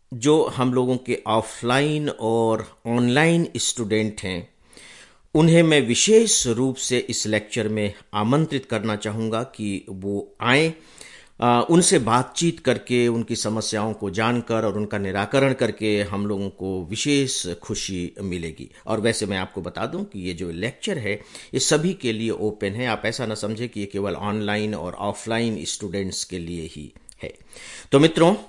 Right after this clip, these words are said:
आइए, आप सब आमंत्रित हैं, हम सब मिलेंगे और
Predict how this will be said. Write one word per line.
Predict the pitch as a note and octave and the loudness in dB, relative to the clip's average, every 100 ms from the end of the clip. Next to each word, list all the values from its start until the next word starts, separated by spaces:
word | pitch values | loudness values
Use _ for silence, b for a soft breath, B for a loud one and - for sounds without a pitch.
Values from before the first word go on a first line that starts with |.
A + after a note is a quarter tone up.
| - - | -20 -4
आइए, | A2+ A#2+ C#3+ | 0 2 2
आप | - A2 A2+ - G#2 | 2 0 -2 -2 -2
सब | G2+ A#2 G2 | -2 -2 -4
आमंत्रित | - G#2 C#3+ D#3+ D#3+ D#3 | -6 0 2 4 0 2
हैं, | E3 A#3+ B B B - | -2 -2 B B B -8
हम | G#2 | -6
सब | A2+ F#2+ | -2 -2
मिलेंगे | A2 C3 D3+ C3 B2+ B2 - | 0 2 2 4 2 0 -6
और | G#2 G2+ G2 | -2 0 0